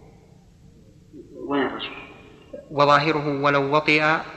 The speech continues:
Speaker 2: رجل"، هذه غير موجودة، يقول في، إنها زايدة في أحد المخطوطات.
Speaker 1: "وظاهره ولو وطئ".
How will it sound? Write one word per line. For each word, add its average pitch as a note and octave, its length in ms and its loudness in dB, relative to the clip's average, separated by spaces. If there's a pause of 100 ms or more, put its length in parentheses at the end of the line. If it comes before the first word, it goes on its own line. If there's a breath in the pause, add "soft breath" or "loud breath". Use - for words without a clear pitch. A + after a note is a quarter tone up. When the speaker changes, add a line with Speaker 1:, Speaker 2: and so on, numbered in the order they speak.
(140)
Speaker 2:
رجل"، D3+ 520 2 (240)
هذه D#3 460 0
غير D#3 200 2
موجودة، C3 440 -4
يقول B2+ 420 -8
في، B2 300 -4 (540)
إنها D3 220 0
زايدة C#3 320 2
في B2 380 -6 (760)
أحد - 160 -6
المخطوطات. C3+ 640 -6 (1700)
Speaker 1:
"وظاهره C3+ 680 -2
ولو C3 280 0
وطئ". A2+ 460 -6